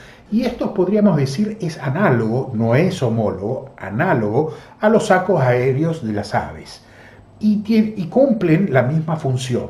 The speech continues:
La de pulmón con unidireccional lo tienen los varánidos, pero no lo tienen ninguno de los grupos relacionados filogenéticamente con los varánidos,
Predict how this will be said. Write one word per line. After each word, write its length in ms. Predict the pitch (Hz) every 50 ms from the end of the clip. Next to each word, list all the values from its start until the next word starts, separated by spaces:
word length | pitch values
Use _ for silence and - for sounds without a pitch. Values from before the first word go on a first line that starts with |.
| - 127 123
La 100 | 123 120
de 100 | 117 107
pulmón 580 | - 110 113 110 113 135 143 151 147 113 - - - - -
con 360 | - 110 107 104 110 110 -
unidireccional 1120 | - 135 143 143 139 127 117 117 117 113 110 110 - 123 113 120 143 175 220 269 254 156 120
lo 140 | 117 104 -
tienen 340 | - 110 120 123 135 123
los 180 | 107 - - 87
varánidos, 880 | 92 101 107 117 135 165 196 220 233 240 240 277 285 269 - - - - - - - _ _ _ _ - - - - - - - -
pero 200 | - 180 170 175
no 240 | 185 233 262 - 247
lo 140 | 226 196
tienen 400 | - - 226 233 233 214 165 151
ninguno 720 | 151 160 170 175 170 202 277 311 311 294 269 240 214 147 131
de 80 | 127 120
los 160 | 113 110 107
grupos 440 | 117 123 175 220 220 - 143 120 -
relacionados 920 | 120 113 107 107 104 - - 123 113 120 135 147 143 139 131 113 104 - - - - - -
filogenéticamente 1300 | - - 113 110 104 - 117 110 117 120 120 120 120 110 107 110 - 113 104 101 110 110 120 123 - 156
con 120 | - 113 110
los 120 | 101 107
varánidos, 680 | - 107 101 113 117 104 101 101 92 95 127 180 -